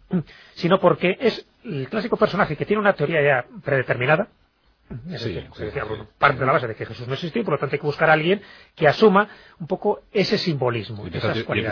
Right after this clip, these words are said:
Speaker 2: a
Speaker 1: cualidades.
Speaker 2: tirar de la hebra.
Speaker 1: Y entonces empieza a decir, bueno, pues ¿quién es el que tiene más o menos así cierto, cierto protagonismo en la historia?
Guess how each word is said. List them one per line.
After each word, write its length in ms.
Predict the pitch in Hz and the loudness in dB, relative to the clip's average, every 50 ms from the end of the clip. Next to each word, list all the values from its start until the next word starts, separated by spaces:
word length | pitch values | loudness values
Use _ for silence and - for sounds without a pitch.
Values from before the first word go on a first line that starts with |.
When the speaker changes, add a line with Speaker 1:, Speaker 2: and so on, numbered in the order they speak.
| 101 117 | -2 -4
Speaker 2:
a 40 | |
Speaker 1:
cualidades. 20 | 101 | -4
Speaker 2:
tirar 180 | 110 107 101 | -4 -4 -4
de 80 | 98 95 | -4 -4
la 140 | 87 85 82 | -6 -6 -8
hebra. 220 | 80 80 76 76 - | -8 -10 -12 -10 -2
Speaker 1:
Y 140 | - 143 | 0 2
entonces 340 | 139 135 - 160 185 208 202 | 2 4 4 4 4 4 2
empieza 300 | 160 120 - 127 - 131 | 0 -4 -6 -6 -4 -4
a 20 | 120 | -6
decir, 160 | 110 104 - | -6 -6 -6
bueno, 160 | 123 123 110 | -8 -8 -8
pues 160 | - 120 - - | -8 -10 -10 -2
¿quién 180 | - 160 156 170 | 2 4 4 4
es 100 | - - | 4 2
el 140 | 151 139 | 0 0
que 260 | - 156 156 156 156 151 - | 4 4 6 6 6 4 2
tiene 340 | - 165 165 165 156 156 156 | 2 2 4 4 6 6 6
más 220 | 147 151 147 - | 6 6 4 4
o 60 | 160 143 | 2 0
menos 360 | 147 147 147 147 147 139 - | 2 2 4 4 2 2 0
así 280 | 123 - - 139 127 | -4 -4 -4 -4 -4
cierto, 560 | 120 - - 139 127 127 - 135 127 123 120 - - - - - _ | -4 -4 -4 -4 -4 -2 -2 -2 -2 -2 -2 -4 -10 -20 -20 -14 _
cierto 220 | - 139 131 - - | -8 -6 -4 -2 2
protagonismo 640 | - - 143 - 156 127 131 131 147 143 117 123 | 2 2 4 4 4 4 4 4 2 0 0 -2
en 40 | 131 120 | -2 -4
la 40 | 117 | -4
historia? 360 | - - - 107 104 101 98 | -4 -6 -8 -8 -8 -10 -12